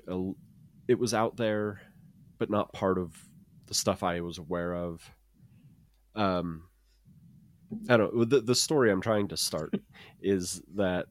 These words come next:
Speaker 1: I have this very distinct memory of, um,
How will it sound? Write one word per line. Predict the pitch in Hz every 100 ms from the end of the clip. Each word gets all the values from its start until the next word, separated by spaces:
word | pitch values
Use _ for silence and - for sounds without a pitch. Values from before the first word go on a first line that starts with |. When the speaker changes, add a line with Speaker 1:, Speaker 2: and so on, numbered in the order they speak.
| - - - - - -
Speaker 1:
I | 120
have | 127 110
this | 110
very | 110 123 139
distinct | 139 120 - 113 107 -
memory | 101 98 95 87 87 87 82 _ -
of, | 90 87 85 - _ _ -
um, | 87 82 80 80